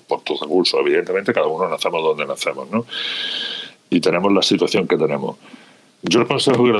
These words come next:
doy a cualquier chaval a día de hoy es que si no cuenta con los recursos o el apoyo suficiente, no se meta en laberintos empresariales. Eh, si de verdad lo está haciendo porque necesita cobrar una factura de dos mil euros todos los meses.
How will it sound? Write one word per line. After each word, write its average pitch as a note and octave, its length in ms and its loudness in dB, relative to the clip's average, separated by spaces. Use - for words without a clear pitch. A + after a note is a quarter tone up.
doy G2+ 40 6
a F#2+ 100 4
cualquier F#2 340 0
chaval G#2 460 2
a F#2 100 -2
día F2+ 160 4
de E2 80 2
hoy G#2+ 220 6
es E2 80 -2
que - 160 -2
si - 320 0
no G2+ 160 2
cuenta F2+ 500 2
con E2 120 0
los D#2 100 0
recursos E2+ 400 2
o E2 160 4
el E2 40 4
apoyo F#2+ 300 4
suficiente, G2+ 540 0
no G2 100 -2
se F#2 140 0
meta D#2+ 240 0
en D2+ 120 -10
laberintos F2+ 460 0
empresariales. E2+ 680 0
Eh, D2 720 2
si - 240 2
de F#2 80 4
verdad F2+ 240 4
lo A2 60 2
está - 140 0
haciendo A#2 280 2
porque F2+ 180 0
necesita F#2 400 0
cobrar F2+ 300 2
una F2 80 -2
factura F2 320 0
de D#2+ 60 2
dos C#2 120 -2
mil D#2 120 -2
euros C#2+ 220 -2
todos - 180 -12
los - 20 -20
meses. - 240 -8